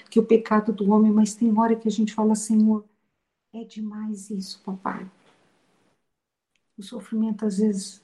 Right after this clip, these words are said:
ele perturba a nossa alma. Não, às vezes a gente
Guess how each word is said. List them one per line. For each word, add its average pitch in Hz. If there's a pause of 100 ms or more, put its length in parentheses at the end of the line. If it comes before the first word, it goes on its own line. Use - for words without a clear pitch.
ele 220
perturba 214
a 202
nossa 196
alma. 196 (600)
Não, 214 (260)
às 196
vezes 214
a 214
gente 208